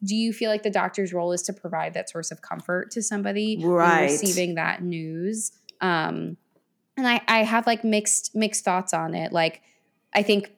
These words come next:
Speaker 1: part, like, I think there's a different way to say, like, we've really explored all of the options. And, like, unfortunately, like,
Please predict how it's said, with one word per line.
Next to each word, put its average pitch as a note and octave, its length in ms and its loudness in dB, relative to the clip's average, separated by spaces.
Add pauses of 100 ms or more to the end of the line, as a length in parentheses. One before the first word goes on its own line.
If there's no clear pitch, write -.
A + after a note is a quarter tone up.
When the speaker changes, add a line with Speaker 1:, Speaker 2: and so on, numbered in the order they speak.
Speaker 1:
part, G3+ 420 0
like, - 160 0 (140)
I - 80 4
think C#4+ 160 2
there's D4+ 180 2
a C4+ 60 2
different G#3+ 320 -2
way F#3 160 4
to F#3+ 100 -2
say, F#3+ 180 2
like, E3 240 2
we've F#3 260 -2
really F#3 200 0
explored E3+ 460 -4
all D#3+ 200 -4
of D#3+ 100 -10
the - 120 -8
options. E2+ 720 -6
And, E3 120 -6
like, D#3+ 160 -10
unfortunately, E3+ 720 -6
like, D#3+ 260 -6